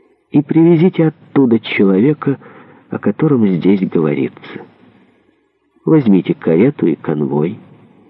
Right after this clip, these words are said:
да хорошенько смотрите за узником». Д'Артаньян взял письмо, отдал честь, повернулся налево кругом, не хуже любого сержанта на ученье,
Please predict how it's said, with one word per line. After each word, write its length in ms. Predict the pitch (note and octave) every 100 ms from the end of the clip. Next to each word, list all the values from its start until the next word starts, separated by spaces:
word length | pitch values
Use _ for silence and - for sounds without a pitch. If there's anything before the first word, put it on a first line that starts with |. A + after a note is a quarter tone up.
| _ _ -
да 160 | G#2
хорошенько 600 | - A2 G#2 G#2 G2 G#2+
смотрите 600 | - A#2+ A#2+ C3 C3+ E2+
за 160 | D2 D2
узником». 600 | C#2+ C#2 C#2 - - - - - _ _ _ _ _ _ _ _ _ _ _ _ _ _ _ _ _ _ -
Д'Артаньян 760 | - A2 - C#3+ C#3+ D#3 D3+
взял 300 | A#2 G#2 A2+
письмо, 480 | G#2+ F2+ - D#2+ G2+ - - - -
отдал 540 | - C3+ A#2 G#2 F2+ D2
честь, 580 | - A2+ B2 - - - - - - -
повернулся 680 | F2+ A#2 A#2+ C#3 D#3+ C#3 A2+
налево 380 | G#2 F2+ E2+ D2+
кругом, 540 | - C#2+ C#2 D3+ D3+ - - - - - _ -
не 160 | D#2 A2+
хуже 320 | - A#2+ A#2
любого 340 | A2 G#2 G#2+
сержанта 720 | G#2 - G2+ F2+ F#2 F#2+ -
на 140 | F#2 F#2
ученье, 580 | F#2 - F2 E2 D#2+